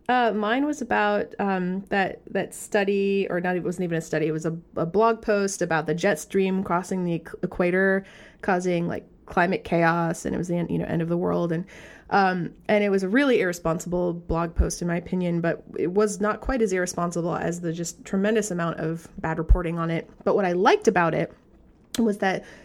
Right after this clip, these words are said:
scientists blogged about it, tweeted about, about it, and it shows that social media can be used as a sort of pre or even post-publication peer review,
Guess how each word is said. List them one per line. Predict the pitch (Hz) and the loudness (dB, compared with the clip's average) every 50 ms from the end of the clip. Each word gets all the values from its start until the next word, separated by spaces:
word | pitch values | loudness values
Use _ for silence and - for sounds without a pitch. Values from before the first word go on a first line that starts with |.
| - - | -18 -8
scientists | - - 262 294 311 302 320 302 302 - - - - | -2 2 4 4 4 4 2 0 -2 -4 -8 -12 -8
blogged | - - 196 202 220 233 254 247 233 | -2 2 4 4 6 6 4 4 2
about | 254 247 247 240 240 | 2 4 4 6 6
it, | 233 220 220 | 4 4 2
tweeted | - - 262 233 247 220 | 2 0 2 2 2 2
about, | 208 208 208 202 - - | 2 2 0 0 0 0
about | 202 202 214 208 208 214 | 2 2 4 4 4 4
it, | 208 202 202 - - - - - - - - - - - | 2 2 0 -4 -10 -20 -20 -20 -20 -20 -20 -6 0 2
and | 226 214 | 2 2
it | - | 2
shows | - - 294 311 294 285 - | 2 2 2 2 4 2 0
that | - - | 0 0
social | - 285 277 - - 277 | 0 -2 -2 0 0 2
media | 254 254 240 254 240 233 | 2 2 2 2 2 2
can | 233 240 214 | 2 0 0
be | 220 | 0
used | 220 208 226 254 254 240 233 | 0 2 2 2 2 2 2
as | 226 226 226 | 0 0 0
a | 214 | -2
sort | - - 214 208 202 | -2 0 2 2 2
of | 202 196 202 - | 2 0 -4 -10
pre | - - - 277 277 277 269 | -4 -2 0 2 4 4 4
or | - 226 220 | 4 4 2
even | - 233 226 233 226 220 | 2 2 2 2 4 4
post-publication | - - 247 240 240 - - 220 208 208 208 - 190 185 - 185 180 | 4 4 4 2 0 -2 -2 -2 -2 -2 -2 -2 -2 -2 -2 -4 -6
peer | - - 170 170 | -4 -2 -2 -2
review, | 170 165 170 170 165 160 151 - 196 196 | 0 0 0 0 0 0 0 -2 -4 -6